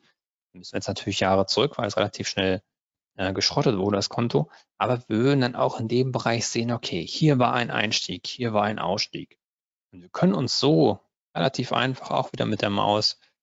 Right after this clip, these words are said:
uns die Verlusttrades ansehen oder auch die Gewinntrades ansehen und schauen,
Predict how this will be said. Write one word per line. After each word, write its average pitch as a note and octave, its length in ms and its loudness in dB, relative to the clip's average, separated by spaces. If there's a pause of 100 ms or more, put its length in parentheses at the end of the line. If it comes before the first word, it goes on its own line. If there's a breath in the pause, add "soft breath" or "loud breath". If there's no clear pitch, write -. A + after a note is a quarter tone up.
uns G#2+ 240 -4
die A2+ 120 -6
Verlusttrades - 920 0
ansehen G#2 640 4 (340)
oder G2+ 180 0
auch - 60 -10
die - 140 -6
Gewinntrades A2 720 -2
ansehen F#2 460 0
und A#2 160 -2
schauen, A#2 400 4